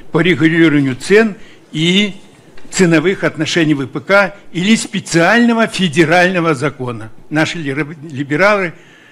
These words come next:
категорически против. Мы же считаем, что вполне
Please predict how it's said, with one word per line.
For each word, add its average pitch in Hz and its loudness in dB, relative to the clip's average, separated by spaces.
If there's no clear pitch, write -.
категорически 170 -2
против. 139 0
Мы 160 0
же 160 0
считаем, 160 0
что - 0
вполне 190 0